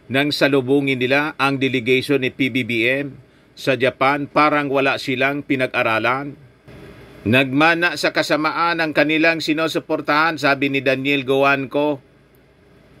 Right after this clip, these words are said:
na politiko na masama ang pag-uugali,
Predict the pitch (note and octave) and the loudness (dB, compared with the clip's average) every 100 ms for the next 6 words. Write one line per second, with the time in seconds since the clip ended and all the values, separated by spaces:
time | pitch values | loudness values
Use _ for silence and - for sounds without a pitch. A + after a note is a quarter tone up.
0 | - A#2+ C3+ - D3 D3+ D3 C#3+ D3+ E3+ | -6 0 2 4 4 4 2 -2 0 -2
1 | D3+ C#3 C#3+ C#3+ D3+ D#3 E3 C#3 D3 D3 | -2 -2 -2 -2 -2 -2 -2 -2 -2 -2
2 | C3+ C#3+ C3+ C#3+ C#3+ E3 E3 | 0 0 2 2 0 -2 -4